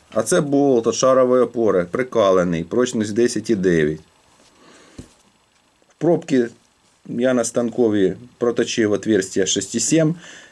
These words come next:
нарізав різьбу М вісім шаг один двадцять п'ять, смазав болта маслом, открутив гайку на коленвалу, вкрутив цю пробку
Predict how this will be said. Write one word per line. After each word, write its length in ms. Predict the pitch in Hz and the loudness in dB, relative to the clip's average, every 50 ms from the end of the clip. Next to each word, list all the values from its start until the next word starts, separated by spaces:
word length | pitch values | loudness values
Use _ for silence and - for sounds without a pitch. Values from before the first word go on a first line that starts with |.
| _ - | _ -6
нарізав 580 | - 110 117 120 120 110 110 110 107 101 101 104 | -2 0 2 2 2 2 2 2 2 2 2 0
різьбу 480 | 107 104 110 110 107 101 98 92 90 87 85 - | -2 -4 -2 0 0 2 2 2 0 -2 -6 -6
М 200 | - 104 101 101 | -2 -2 0 0
вісім 340 | 107 113 104 90 - 101 92 | 2 2 0 0 0 -2 -2
шаг 240 | - - 104 95 101 | 0 0 2 2 2
один 240 | 98 80 90 98 95 | 2 2 2 0 2
двадцять 300 | 95 104 113 113 - - | 2 2 0 0 -2 0
п'ять, 320 | 156 151 143 139 - - _ _ _ _ _ _ _ _ _ _ _ _ - _ _ _ _ _ - | 2 2 2 2 0 -6 _ _ _ _ _ _ _ _ _ _ _ _ -20 _ _ _ _ _ -12
смазав 540 | - 117 127 127 123 113 110 113 104 101 | -6 -2 0 2 2 2 2 2 0 0
болта 580 | 110 104 107 107 107 107 - 113 104 101 92 90 - - | -2 -2 0 0 0 0 2 2 2 2 0 -2 -4 -4
маслом, 560 | 113 120 147 156 147 - - 131 123 110 107 - - - - - - - - - - - - - - - - - - - - - - - - - | -2 0 0 0 0 0 -2 -4 -4 -4 -6 -12 -18 -20 -20 -20 -20 -20 -18 -16 -16 -16 -18 -20 -20 -20 -20 -20 -18 -20 -20 -20 -20 -12 -10 -8
открутив 500 | 107 - - 127 123 - 151 139 127 117 | -6 -4 -4 -4 -2 0 2 2 2 4
гайку 440 | 131 139 151 147 143 135 - 139 | 4 4 4 2 2 0 -2 -2
на 100 | 127 127 | -2 -2
коленвалу, 640 | 123 - 135 123 127 127 127 123 123 123 120 120 120 117 | -2 -2 0 0 0 2 2 2 2 2 2 2 0 0
вкрутив 720 | 113 107 - - - - - 139 147 143 - 165 156 143 | -2 -4 -8 -12 -12 -4 -2 0 0 2 2 2 2 2
цю 160 | - - 123 113 | 0 0 -2 0
пробку 560 | - 123 131 139 139 127 131 - - 120 | 0 2 2 2 2 0 -2 -6 -8 -8